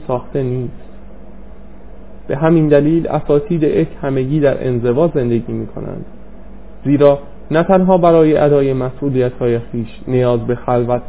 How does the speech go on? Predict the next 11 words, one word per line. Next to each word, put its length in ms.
دارند، 640
بلکه 340
قدرت 300
معنوی 520
آنها 640
واکنش‌های 680
مرگباری 720
را 140
در 140
روح‌های 560
نامستعد 800